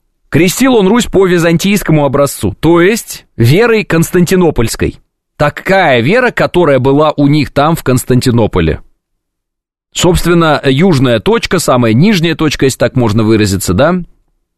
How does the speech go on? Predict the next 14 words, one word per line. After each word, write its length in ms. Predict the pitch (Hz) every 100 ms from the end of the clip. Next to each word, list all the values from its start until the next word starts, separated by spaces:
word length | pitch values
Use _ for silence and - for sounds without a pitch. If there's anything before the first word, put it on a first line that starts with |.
| _ _ - -
э, 1040 | - 107 104 101 101 98 95 92 87 85 85 80 80 - - - - - - - - - _
пути. 340 | - - 165 - _ _ _ _ _ _ -
Ну, 160 | 262
самая 260 | 202 127 117
южная, 320 | 82 69 -
п-, 160 | - 131
правильно 300 | 170 175 135
будет 160 | 127
сказать 240 | - 104 90
южная. 460 | 69 107 - - - _ _ _ _ _ - - - - - - - _ _ _ _ _ _ _ _ _ _
Искусство, 680 | 175 - 247 240 - 185 180
письменность, 640 | - 151 - 135 127 117 -
всё 160 | 117
остальное. 500 | 110 - 90 82 -